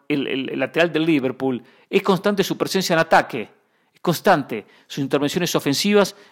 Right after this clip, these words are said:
y su presencia a la hora de lastimar el arco contrario. Llega como extremo, llega como centrodelantero, llega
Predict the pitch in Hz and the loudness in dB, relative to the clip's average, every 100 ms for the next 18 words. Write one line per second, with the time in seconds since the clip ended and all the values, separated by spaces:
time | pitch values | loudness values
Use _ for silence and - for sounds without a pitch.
0 | - - - 131 165 156 139 147 143 135 | -8 -4 -2 0 -2 0 2 4 2 0
1 | 127 135 143 - 131 143 143 127 131 131 | -4 0 0 0 2 2 0 -4 -6 0
2 | 120 107 107 107 196 185 143 143 220 202 | 0 0 -8 2 4 4 2 0 6 8
3 | 180 156 147 170 151 135 135 139 139 139 | 8 4 6 4 4 -2 -2 -2 0 0
4 | 139 208 180 143 156 170 151 139 | 6 6 8 4 0 2 2 0